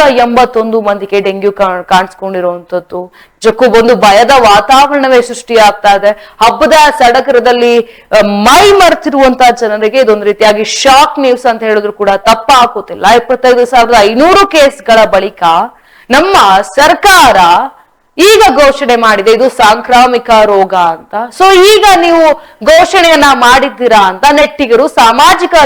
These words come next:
ಜಾಲತಾಣದಲ್ಲಿ ತೀವ್ರವಾಗಿ ಆಕ್ರೋಶವನ್ನ ವ್ಯಕ್ತಪಡಿಸ್ತಾ ಇದ್ದಾರೆ. ಹನ್ನೆರಡು ಮಂದಿ ಬಲಿಯಾಗಿದ್ದಾರೆ ಈಗಾಗಲೇ.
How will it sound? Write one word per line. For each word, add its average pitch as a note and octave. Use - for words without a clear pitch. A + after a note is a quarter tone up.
ಜಾಲತಾಣದಲ್ಲಿ A3
ತೀವ್ರವಾಗಿ D4+
ಆಕ್ರೋಶವನ್ನ C4
ವ್ಯಕ್ತಪಡಿಸ್ತಾ F#3+
ಇದ್ದಾರೆ. F#3
ಹನ್ನೆರಡು A3+
ಮಂದಿ G3+
ಬಲಿಯಾಗಿದ್ದಾರೆ D4
ಈಗಾಗಲೇ. B3+